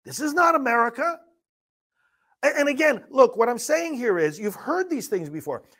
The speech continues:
but we've gotta help our families, our fellow citizens, our fellow believers, the people who are sitting next to us in church worshiping every, every Sunday, hopefully <laughs> every Sunday. We've gotta wake them up.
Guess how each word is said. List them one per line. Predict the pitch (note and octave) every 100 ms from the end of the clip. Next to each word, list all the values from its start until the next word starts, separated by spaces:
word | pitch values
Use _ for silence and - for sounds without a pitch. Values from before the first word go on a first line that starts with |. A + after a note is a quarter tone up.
| _ _
but | F#3 A#3
we've | A#3+ G3
gotta | A#3 C4+ F4 D#4+
help | A3 C4+ C#4+ -
our | G3+ A#3 D#4
families, | D4+ - C4+ D4 C#4 A3 G#2 G2 -
our | G#3+ B3+ D4+
fellow | D4 - C#4+ C#4+ C#4
citizens, | - C4 B3+ - D3+ -
our | B3+ C#4
fellow | C#4 C#4 C#4 C4+
believers, | A3+ B3+ C4 B3+ F#3
the | D3
people | - C#4 D4+
who | C#4+
are |
sitting | - C#4 D4
next | C4 B3 -
to | C#4+
us | C4+ B3+ - -
in | A#3+ A3+
church | - B3 A3+ A3
worshiping | G#3 C4+ C4 B3+ A3+ F3
every, | C#3+ C3 C#3+ C3 _ -
every | D3 C#3+ C#3+
Sunday, | F3+ D#3 C3 G#2+
hopefully | B2 - - A#2+ D3
<laughs> |
every | D3+ B2+
Sunday. | - A#2+ G#2+ - _ _ _ _ _ _ _ _ _ _ _ _ _ _ _
We've | E4+ F4+
gotta | F4+ F4 E4
wake | D4+ D#4+ -
them | D4+
up. | D#4+